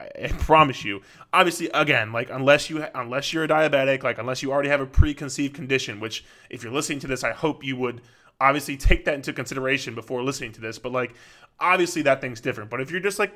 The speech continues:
a regular old cat, like, if you wanna, if you want a, um, uh, a kind of, like, a, a guideline, like,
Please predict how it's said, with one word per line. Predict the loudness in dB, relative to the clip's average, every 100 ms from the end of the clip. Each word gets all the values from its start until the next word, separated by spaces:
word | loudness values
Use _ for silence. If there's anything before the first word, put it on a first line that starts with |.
| -6
a | -4
regular | 0 0 0 0
old | 0 0 -4 0
cat, | 2 2 0
like, | -2 -2 -4 _ _ _ _ _ _ _ _ _
if | -6 -4
you | -2
wanna, | 4 6 6
if | 2 -2
you | -6
want | 2 4 6
a, | 4 4
um, | 2 0 -4 -8 -14 -18 -10
uh, | -6 -4 -6
a |
kind | -2 -2
of, | 0
like, | -4
a, | -6 -4 -4
a | -2
guideline, | 2 4 4 2 0 0
like, | -2 -4